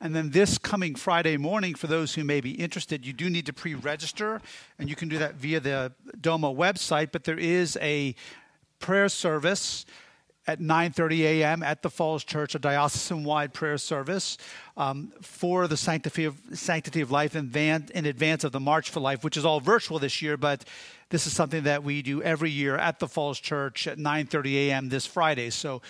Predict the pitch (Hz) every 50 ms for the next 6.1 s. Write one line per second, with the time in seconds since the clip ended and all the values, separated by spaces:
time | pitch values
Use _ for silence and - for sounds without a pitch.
0 | - - - - _ - - - 165 151 156 185 180 - 190 175 165 156 139 -
1 | - 180 180 165 175 151 139 135 123 151 156 165 147 - 180 139 147 139 127 -
2 | - - 175 156 127 139 139 151 165 - - - 208 196 160 139 139 135 131 -
3 | - - - - - - _ - 165 143 131 165 160 156 - - - 185 180 170
4 | 160 135 160 151 143 127 - - - - 175 160 - - 165 147 135 120 147 135
5 | - - 151 135 113 - - 185 - - - 180 175 160 127 120 - - - -
6 | - -